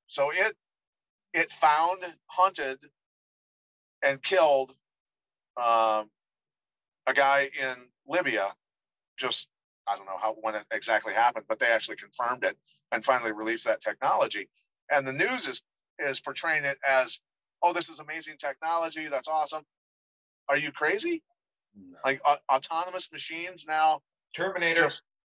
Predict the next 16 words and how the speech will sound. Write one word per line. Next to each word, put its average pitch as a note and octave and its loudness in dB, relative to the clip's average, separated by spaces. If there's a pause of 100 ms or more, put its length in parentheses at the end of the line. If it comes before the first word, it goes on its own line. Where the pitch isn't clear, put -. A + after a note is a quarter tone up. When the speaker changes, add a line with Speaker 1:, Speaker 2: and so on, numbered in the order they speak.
(760)
Speaker 1:
yeah, C#4 6 (280)
yeah. G#3+ 2 (260)
So, D#3 0
you F#3+ -6
know, D3 2
Speaker 3:
It's C#3+ -4
coming. E3+ -2 (160)
Speaker 1:
do D#3 -2
I, F3 6 (480)
do D#3+ -2
I E3 4
wanna F#3+ 0
live G3 -2
underground F#3 -4
to F3+ -8
survive C#3+ -8